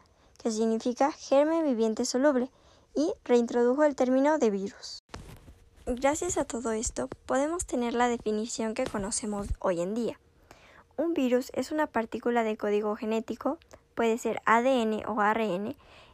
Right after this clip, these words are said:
encapsulada en una vesícula de proteínas. No se pueden replicar por sí solos y miden de entre diez a quinientos nanómetros,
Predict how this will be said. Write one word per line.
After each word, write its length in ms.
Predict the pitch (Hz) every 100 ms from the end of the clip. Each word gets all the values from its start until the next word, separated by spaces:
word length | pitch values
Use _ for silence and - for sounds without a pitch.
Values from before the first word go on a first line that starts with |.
| -
encapsulada 760 | 233 240 247 262 254 254 269 -
en 160 | 269
una 220 | 285 339 311
vesícula 500 | 247 - - 220 220
de 100 | 214
proteínas. 720 | 214 - 254 262 - - - _ _ - - -
No 200 | 247 269
se 160 | 330 370
pueden 360 | - 330 330 294
replicar 440 | 254 226 - 214
por 140 | 214
sí 140 | - 226
solos 440 | - 277 220 - _ - - _
y 100 | 233
miden 400 | 254 262 294 311
de 160 | 240 226
entre 300 | 220 214 214
diez 380 | 226 233 294 -
a 80 | 233
quinientos 540 | - 233 233 254 254
nanómetros, 760 | 233 233 269 226 - _ -